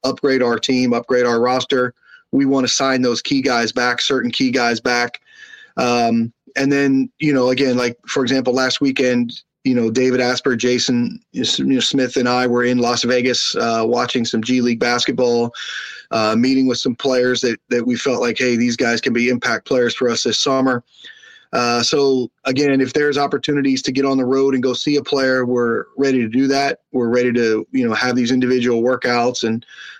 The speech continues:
go to some events and games to, to see people play. Um,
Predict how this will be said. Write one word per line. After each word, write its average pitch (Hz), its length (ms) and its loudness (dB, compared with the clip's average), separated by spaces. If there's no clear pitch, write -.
go 131 160 2
to 127 80 2
some 127 180 0
events 123 420 -2
and 117 100 0
games 120 380 0
to, 110 260 -2
to - 120 -4
see 123 180 -2
people 123 320 -2
play. 131 380 0
Um, 117 560 0